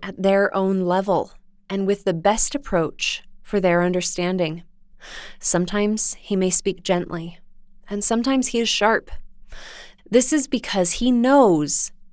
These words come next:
what different people are more likely to respond to at this moment in their lives.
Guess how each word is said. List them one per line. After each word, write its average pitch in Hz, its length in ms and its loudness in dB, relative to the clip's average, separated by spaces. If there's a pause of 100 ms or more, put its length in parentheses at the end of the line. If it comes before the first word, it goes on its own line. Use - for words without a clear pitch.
(160)
what 185 260 2
different 202 320 0
people 202 340 0
are 202 120 6
more 190 200 4
likely 196 360 4
to 185 80 2
respond 254 520 0
to 151 400 0 (380)
at 170 160 -4
this 202 400 2
moment 190 720 0
in 190 160 0
their 185 180 2
lives. 170 680 -2